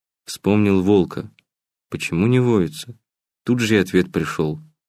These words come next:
«Волк ни на кого не обижается». Прошла обида. Пришло понимание. «Ах, ах, не поняли, не оценили. Тьфу!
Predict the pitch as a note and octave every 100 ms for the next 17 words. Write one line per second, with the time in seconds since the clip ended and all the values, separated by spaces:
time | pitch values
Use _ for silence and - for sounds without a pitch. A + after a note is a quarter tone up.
0 | - G2 C3 - F#2+ F2+ E2+ F#2 A2 G#2+
1 | G#2 G2+ A2+ F2 D#2 - - _ _ _
2 | _ _ _ F2 F2+ - F#2 E2 D#2+ D#2
3 | - - _ _ _ - D#2 - G2 G#2
4 | A#2 G#2+ F2+ F2 E2 D#2 D#2 - _ -
5 | G2 F2+ - F2+ - F#2 F#2+ G2 F#2+ E2
6 | E2 D#2+ G2+ G2+ - G#2 G2 E2 D#2 -
7 | - D3 G#2+